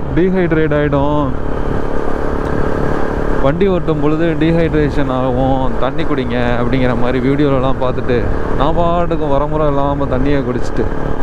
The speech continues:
சும்மா சுச்சா அஞ்சு கிலோமீட்டருக்கு ஒரு தடவை சுச்சா வந்துகிட்டு இருக்கு. அதனால தான் இப்போ வாட்டர் பிரேக்கே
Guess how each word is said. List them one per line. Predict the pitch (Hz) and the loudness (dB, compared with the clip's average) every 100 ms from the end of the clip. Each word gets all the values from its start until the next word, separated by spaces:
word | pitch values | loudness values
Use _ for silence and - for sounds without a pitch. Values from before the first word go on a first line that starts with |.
| - - - - - - - - - - - - | 0 0 -2 -2 -2 -2 -2 -2 0 0 0 0
சும்மா | 170 165 156 156 | 2 2 0 0
சுச்சா | 151 - 196 180 139 120 - - - - - 139 | 0 2 2 0 -2 -4 -6 -4 -4 -4 -2 0
அஞ்சு | 165 165 180 | 0 2 2
கிலோமீட்டருக்கு | 185 185 175 170 156 | 2 0 2 2 2
ஒரு | 147 | 2
தடவை | 143 139 | 0 -2
சுச்சா | 127 139 139 | 0 0 0
வந்துகிட்டு | 123 113 110 | 0 -2 -2
இருக்கு. | 110 - - - | -2 -2 -2 0
அதனால | 135 135 135 | 2 0 0
தான் | 156 | 0
இப்போ | 131 131 120 120 113 | 0 0 2 0 0
வாட்டர் | 156 175 151 | 0 0 0
பிரேக்கே | 143 143 165 | 0 0 0